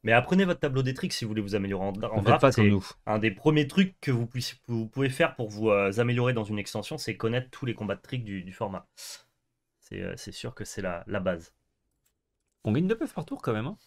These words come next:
Speaker 1: Mec, euh,
Speaker 2: On a
Speaker 1: bientôt,
Speaker 2: déjà le, le tabasseur, euh.
Speaker 1: euh, bientôt six.
Speaker 2: J'attaque avec ma cavalerie ou pas ?
Speaker 1: La cavalerie arrive. Euh, il peut double bloc, tu pètes la deux trois, qui a, euh, qui a quoi comme effet ?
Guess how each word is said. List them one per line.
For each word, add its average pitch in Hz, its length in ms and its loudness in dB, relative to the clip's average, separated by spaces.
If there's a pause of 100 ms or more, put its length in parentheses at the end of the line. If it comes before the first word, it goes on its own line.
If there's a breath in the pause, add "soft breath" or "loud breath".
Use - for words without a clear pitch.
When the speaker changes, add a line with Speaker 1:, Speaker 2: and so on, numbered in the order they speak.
(160)
Speaker 1:
Mec, - 260 -14
euh, 85 240 -6
Speaker 2:
On 101 60 0
a 95 80 2
Speaker 1:
bientôt, 98 120 2
Speaker 2:
déjà 110 260 2
le, 95 440 2
le 92 100 -4
tabasseur, 113 480 0
euh. 95 180 -8
Speaker 1:
euh, 98 80 -6
bientôt 110 280 -8
six. - 380 -12 (520)
Speaker 2:
J'attaque 123 320 -2
avec 208 120 -8
ma 156 60 -2
cavalerie 143 320 -4
ou 156 60 -6
pas ? 117 240 -6 (540)
Speaker 1:
La 78 140 -14
cavalerie 131 440 -2
arrive. 123 440 -2 (120)
Euh, 123 540 6
il 113 120 -4
peut 143 300 0
double 127 320 -2
bloc, 147 260 2
tu 123 180 -8 (160)
pètes 143 180 -2
la 131 100 2
deux 123 140 -2
trois, 151 500 2
qui 117 300 -6
a, 123 360 2
euh, 110 360 -2 (520)
qui 123 80 0
a 120 60 2
quoi 170 140 0
comme 175 160 0
effet ? 180 280 -6